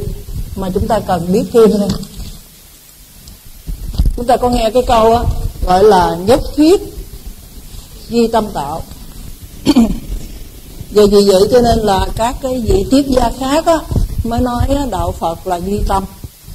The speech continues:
Bởi vì nói cái gì cũng do tâm tạo hết. Chuyện này á, nó đúng con nửa thôi. Nó đúng con nửa là tại vì cái câu này nói tới đây á, là ngừng lại.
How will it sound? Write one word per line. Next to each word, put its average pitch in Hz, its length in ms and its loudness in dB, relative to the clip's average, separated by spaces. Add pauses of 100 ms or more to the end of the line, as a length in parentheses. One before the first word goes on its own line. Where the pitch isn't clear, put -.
(240)
Bởi 202 160 2
vì 196 60 -4
nói 185 200 -6
cái 247 100 -2
gì 185 200 0
cũng 196 180 -8
do 196 180 -2
tâm 175 200 -6
tạo 160 280 -6
hết. 190 180 0 (1700)
Chuyện 185 260 -4
này 180 240 -10
á, 208 180 -10 (920)
nó 220 100 -6
đúng 220 220 -2
con 220 240 -6
nửa 175 280 -4
thôi. 208 160 -6 (1300)
Nó 262 60 -4
đúng 311 220 2
con 302 140 6
nửa 208 180 4
là 254 120 4
tại 202 220 0
vì 226 120 -2
cái 285 140 -4
câu 269 240 4
này 214 160 0
nói 247 200 0
tới 302 180 4
đây 269 240 4
á, 277 120 4
là 233 120 4
ngừng 196 260 -2
lại. 175 280 0